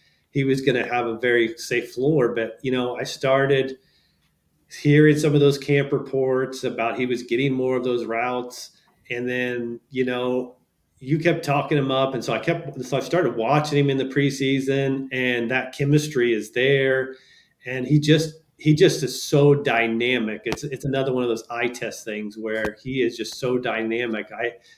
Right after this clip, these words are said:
when I revised that article, that was one of my major revisions, was,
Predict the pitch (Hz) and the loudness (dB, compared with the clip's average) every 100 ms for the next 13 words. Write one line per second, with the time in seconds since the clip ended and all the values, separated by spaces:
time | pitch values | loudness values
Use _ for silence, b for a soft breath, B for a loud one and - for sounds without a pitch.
0 | b - - 127 127 123 120 123 135 143 | b -20 -10 -4 0 0 0 2 4 4
1 | 143 131 117 131 131 127 113 113 120 120 | 4 0 2 2 0 0 -2 -2 -2 -4
2 | 120 123 113 113 113 120 123 127 127 127 | -4 -4 -2 -2 -2 -2 2 2 2 2
3 | 117 113 123 123 117 110 107 - | 2 2 2 2 -2 -8 -12 -12